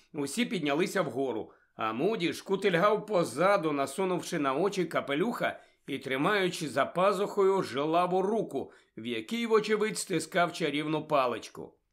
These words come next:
Гаррі, здавалося, ніби магічне дикозорове око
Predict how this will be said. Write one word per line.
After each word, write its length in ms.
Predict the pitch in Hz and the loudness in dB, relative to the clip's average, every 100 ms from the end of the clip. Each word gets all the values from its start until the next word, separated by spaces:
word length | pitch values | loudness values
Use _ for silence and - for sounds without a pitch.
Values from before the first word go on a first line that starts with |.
| _ _ _ - | _ _ _ -16
Гаррі, 460 | 117 196 208 151 | 2 2 2 -2
здавалося, 580 | 110 143 185 208 190 202 | 0 4 4 4 2 0
ніби 360 | 196 202 208 - - _ - | 0 2 2 0 -12 _ 0
магічне 680 | 175 175 180 196 - 160 | 2 4 2 0 -2 -2
дикозорове 720 | 143 160 180 170 196 147 127 | 0 0 0 2 2 4 0
око 540 | - 233 240 170 110 | 2 4 4 2 -2